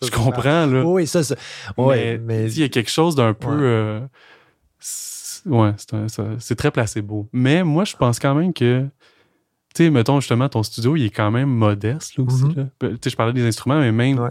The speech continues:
Speaker 1: il y a juste ce qu'il faut, en fait.
Speaker 2: Ouais.
Speaker 1: Fait que techniquement, tout est là. Puis, mais des fois, je me dis comme, justement, de manière placebo. Tu sais, moi, je, des fois, je rêve de, « Ah, je vais aller traquer à tel studio, ils ont une S S L. »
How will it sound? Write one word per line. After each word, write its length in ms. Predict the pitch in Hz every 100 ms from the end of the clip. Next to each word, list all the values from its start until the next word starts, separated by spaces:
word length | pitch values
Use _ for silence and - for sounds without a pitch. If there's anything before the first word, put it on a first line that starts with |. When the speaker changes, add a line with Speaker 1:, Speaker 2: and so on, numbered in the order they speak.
| - -
Speaker 1:
il 80 |
y 40 | 120
a 40 |
juste 260 | 107 156 -
ce 40 |
qu'il 120 | -
faut, 200 | - 135 123
en 100 | 101
fait. 160 | 110 113
Speaker 2:
Ouais. 140 | 123 113 _ _ _ _
Speaker 1:
Fait 160 | 117 101
que 60 | _
techniquement, 680 | 120 - 120 131 135 147 135
tout 180 | - 135
est 80 | 117
là. 280 | 104 107 156 _ _ _ - - - - - _ _ _
Puis, 420 | 123 117 113 - _ _ _ _ _ _ _ _ _ _ _ _
mais 200 | 123 120
des 100 | 113
fois, 120 | -
je 100 | 185
me 120 | 127 107
dis 220 | 113 135
comme, 440 | 123 120 120 123 120 _ _ _ _ _ _ _ _ -
justement, 380 | - 120 123 143
de 100 | 123
manière 280 | 117 113 139
placebo. 760 | - 113 - 113 104 113 135 143
Tu 60 | -
sais, 60 |
moi, 140 | 127 123
je, 120 | 117
des 240 | 113 110
fois, 120 | - 117
je 100 | 104
rêve 200 | 107 110
de, « 80 | -
Ah, 100 | 117
je 80 | 107
vais 40 |
aller 120 | 104 113
traquer 340 | - 104 117
à 40 |
tel 160 | 113 113
studio, 460 | 104 - 107 110 113
ils 60 |
ont 120 | 107 101
une 80 | -
S 220 | 117 -
S 240 | 104 - 110
L. » 200 | 110